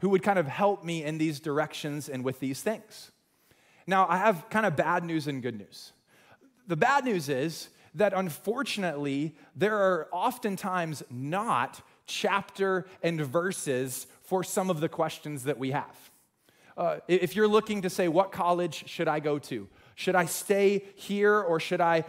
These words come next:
uh, apply for another job?" It's gonna be hard to find a chapter and a verse for that. If you're in a dating relationship,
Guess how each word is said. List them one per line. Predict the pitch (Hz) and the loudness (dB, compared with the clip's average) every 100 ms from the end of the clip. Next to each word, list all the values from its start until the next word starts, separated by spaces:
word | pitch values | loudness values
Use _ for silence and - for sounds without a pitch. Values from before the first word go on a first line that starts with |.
| - | -2
uh, | 156 - | -2 0
apply | - 185 175 175 | -2 -2 0 0
for | - | -2
another | 160 156 160 160 156 | -2 0 0 0 -2
job?" | 147 135 113 135 151 - | 0 0 0 -2 -6 -6
It's | 185 - | -6 -2
gonna | 269 | 0
be | 240 | 0
hard | 185 165 165 | 0 0 0
to | 170 | -2
find | - 135 147 143 | -6 -4 -4 -4
a | 147 | -6
chapter | - 165 151 - 160 | -6 -8 -8 -6 -4
and | 147 | -2
a | 147 | -2
verse | 151 156 - | -2 -4 -6
for | 147 | -4
that. | 123 110 - _ _ _ _ _ _ _ | -4 -6 -12 _ _ _ _ _ _ _
If | 170 | -4
you're | 190 226 | 0 0
in | |
a | 208 | 2
dating | 185 208 202 190 | 4 6 4 2
relationship, | 180 175 175 165 143 - 107 | 2 2 0 -6 -8 -8 -8